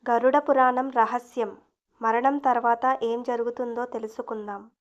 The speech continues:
ఈ విశ్వం ఆరంభంలో నక్షత్రాల మధ్య దైవిక కాంతి నిశ్శబ్దంగా విస్తరిస్తోంది.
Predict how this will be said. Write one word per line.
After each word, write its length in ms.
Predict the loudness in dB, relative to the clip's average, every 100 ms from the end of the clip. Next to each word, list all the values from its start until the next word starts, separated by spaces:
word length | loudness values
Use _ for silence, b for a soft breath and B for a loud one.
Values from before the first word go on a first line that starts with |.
| _ _ _ _ _ _ -8
ఈ 100 | -6 -4
విశ్వం 460 | -6 -4 0 2 2
ఆరంభంలో 680 | 0 -2 0 0 0 -2 -4
నక్షత్రాల 720 | -6 -6 -8 -4 -2 -2 -2
మధ్య 400 | -8 -10 -8 -6
దైవిక 440 | -6 -8 -6 -8
కాంతి 400 | -6 -8 -6 -6
నిశ్శబ్దంగా 760 | -6 -8 -14 -16 -10 -8 -6 -8
విస్తరిస్తోంది. 920 | -8 -14 -12 -10 -10 -12 -12 -12 -14